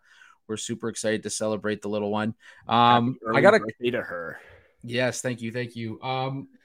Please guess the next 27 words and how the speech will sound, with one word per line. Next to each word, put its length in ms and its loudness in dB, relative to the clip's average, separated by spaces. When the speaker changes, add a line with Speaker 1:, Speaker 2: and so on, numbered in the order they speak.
Speaker 1:
I 80 0
got 140 2
a 60 2
couple 420 4
of 100 6
funny 300 0
stories 480 -2
here 180 2
for, 320 -2
from 160 -6
the 80 -4
last 320 -4
week. 320 -6
Um, 320 -4
obviously, 760 2
uh, 300 4
you 280 -4
noticed 400 0
it 140 -2
in 100 0
our 140 0
little, 440 -4
our 140 0
little 240 0
chat 400 0
here, 220 -2
but, 180 -2